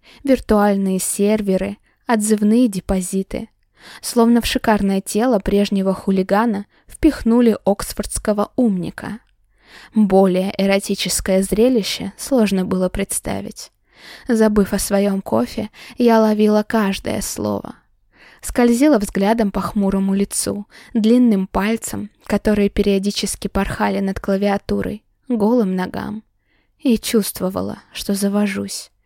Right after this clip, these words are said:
Сильнее, чем от прикосновений и пошлых фразочек. Ем его глазами и, как нимфоманка, жду окончания беседы.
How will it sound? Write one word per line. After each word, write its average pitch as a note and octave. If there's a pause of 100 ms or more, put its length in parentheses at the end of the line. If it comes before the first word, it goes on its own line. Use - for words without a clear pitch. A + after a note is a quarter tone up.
(360)
Сильнее, G3+
чем F#3+
от -
прикосновений F#3+
и G3+
пошлых -
фразочек. - (460)
Ем A3
его G3
глазами G3+ (300)
и, A3+
как -
нимфоманка, G#3 (180)
жду B3+
окончания F#3+
беседы. G3+